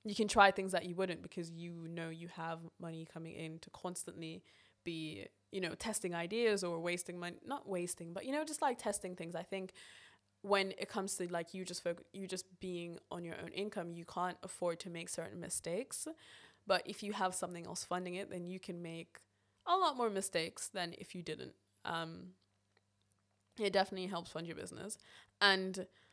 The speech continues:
I make these points to say that I'm not, like,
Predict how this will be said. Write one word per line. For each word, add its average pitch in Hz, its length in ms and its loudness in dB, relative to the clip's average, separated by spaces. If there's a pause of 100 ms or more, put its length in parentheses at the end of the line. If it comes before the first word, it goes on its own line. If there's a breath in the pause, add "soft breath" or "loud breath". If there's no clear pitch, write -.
(340 soft breath)
I 220 760 10 (800)
make 220 320 6
these 214 160 -2
points 202 380 4
to 190 120 0
say 190 380 8
that 170 320 4 (160)
I'm 185 320 0
not, 180 240 0
like, 165 400 -2